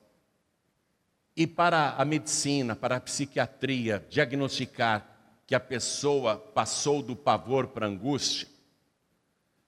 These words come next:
é quando ela é acometida de uma tristeza incalculável.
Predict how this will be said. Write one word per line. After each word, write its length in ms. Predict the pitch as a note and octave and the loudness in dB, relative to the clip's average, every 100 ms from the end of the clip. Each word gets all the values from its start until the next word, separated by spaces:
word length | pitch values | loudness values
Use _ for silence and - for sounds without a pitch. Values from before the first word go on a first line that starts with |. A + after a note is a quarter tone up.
| _ _ _ _ _ - | _ _ _ _ _ -6
é 60 | A#2+ | -6
quando 540 | - E3 F3 D#3+ D#3 | 0 2 2 2 4
ela 320 | D3 D3 C#3 | 6 6 4
é 180 | C3 D3+ | 4 4
acometida 880 | C#3+ - C#3+ C#3+ C3 - E3 D#3+ D3 | 0 -4 -4 -2 -2 -4 -2 0 -2
de 100 | D#3 | 0
uma 160 | E3+ | -2
tristeza 1000 | E3+ - F#3+ C#3+ - - - A#3+ A#3 F3 | -2 -4 -4 -2 -2 -4 2 4 4 2
incalculável. 1200 | A3+ E3+ A3+ A3+ - A3+ F#3 E3 D#3+ A#2 C3+ G#2 | 0 2 4 4 2 0 2 4 2 2 -2 -2